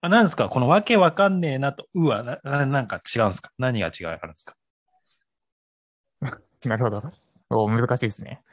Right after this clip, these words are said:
Speaker 2: うは、うわ、うわ、嫌だな、嫌だなって感情ですね。わけわかんねえわ、なは、なんか、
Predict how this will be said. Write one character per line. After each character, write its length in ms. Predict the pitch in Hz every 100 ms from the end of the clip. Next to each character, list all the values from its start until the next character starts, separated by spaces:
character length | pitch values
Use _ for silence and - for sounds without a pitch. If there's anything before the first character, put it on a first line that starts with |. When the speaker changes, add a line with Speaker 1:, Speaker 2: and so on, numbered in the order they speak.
| _ _
Speaker 2:
う 180 | 180 202
は、 360 | 139 110 - _
う 100 | 175
わ、 220 | 160 143 _ _ _ _ _ -
う 60 |
わ、 100 | 160
嫌 180 | 151 156
だ 100 | 135
な、 180 | 120 - _ _ -
嫌 180 | 143 165
だ 80 |
な 100 | 151
っ 80 | 147
て 80 | -
感 140 | 110
情 160 | 101 101
で 20 |
す 120 | - -
ね。 160 | 127 _ _ _ _ _ _
わ 140 | 147
け 100 | 156
わ 80 | 127
か 120 | 156
ん 100 | 147
ね 60 | 117
え 40 |
わ、 300 | 110 113 117
な 220 | 123 123 110
は、 320 | 98 - - _ _ _
な 80 | 113
ん 40 | 107
か、 360 | 82 - -